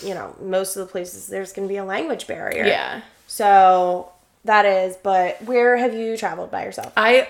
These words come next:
Speaker 2: have never, like, gone on vacation by myself, but I left to study abroad knowing not a soul.
Speaker 1: Oh, yeah.
Speaker 2: So I hopped on the plane by myself, flew six hours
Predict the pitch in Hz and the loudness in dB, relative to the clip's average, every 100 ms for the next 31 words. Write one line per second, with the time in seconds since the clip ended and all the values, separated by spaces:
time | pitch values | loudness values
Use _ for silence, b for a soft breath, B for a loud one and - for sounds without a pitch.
0 | - - - 240 220 202 233 240 247 - | -6 -2 2 2 2 0 2 2 0 -2
1 | 196 190 190 190 185 180 170 175 165 185 | -2 0 0 -2 -4 -6 -8 -12 -8 -6
2 | 190 208 240 262 285 - b b b b | -6 -4 -4 -4 -6 -16 b b b b
3 | b 208 220 208 202 214 202 202 214 214 | b -4 0 2 2 4 4 4 2 0
4 | 208 b b b - 214 214 202 202 - | -4 b b b -14 -2 2 2 0 -10
5 | - - 220 - 214 202 190 185 196 190 | -8 -2 -2 2 0 2 0 2 2 2
6 | 180 180 175 170 160 - - 190 170 - | -2 -6 -4 -6 -8 -16 -10 -8 -6 -6
7 | 196 175 170 202 208 202 190 180 190 262 | -4 -2 -2 -2 0 0 -2 -4 -4 -2
8 | 240 208 208 202 196 196 196 - 220 233 | 0 4 6 6 6 4 0 -6 -2 0
9 | 226 240 233 233 254 247 233 233 214 220 | 2 2 2 2 4 6 6 4 4 4
10 | 226 233 226 214 226 226 - 233 220 220 | 4 4 4 6 4 0 -6 2 4 6
11 | 220 226 226 - 240 233 233 214 214 214 | 6 4 0 0 2 4 4 4 4 4
12 | 220 233 | 0 -4